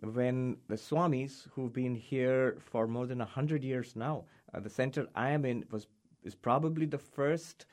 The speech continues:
uh, Hindu ashram in the West. Uh, it was established in eighteen ninety-four by Swami Vivekananda, the monk who, Hindu monk who came here with Hinduism first. Um, some of the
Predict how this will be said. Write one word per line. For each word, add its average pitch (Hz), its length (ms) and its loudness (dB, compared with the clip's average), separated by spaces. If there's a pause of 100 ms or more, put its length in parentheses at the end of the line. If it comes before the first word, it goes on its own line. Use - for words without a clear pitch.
(220)
uh, 120 160 -2
Hindu 156 420 0
ashram 151 420 -4
in 147 140 -4
the 143 140 -2
West. 143 460 -4 (420)
Uh, 104 240 -2 (100)
it - 140 -6
was 113 100 0
established 127 460 -2
in 123 100 -4
eighteen 120 320 -2
ninety-four 113 540 -6
by 104 160 -6
Swami 113 340 -4
Vivekananda, 113 760 -2 (280)
the 107 60 -12
monk 110 260 -4
who, - 220 -10
Hindu 110 200 -4
monk 104 240 -4
who 104 80 -10
came 104 280 -2
here 104 320 -4 (420)
with 101 160 -8
Hinduism 101 400 -4
first. - 460 -2 (720)
Um, 120 340 2 (260)
some 254 320 2
of 247 120 2
the 196 100 6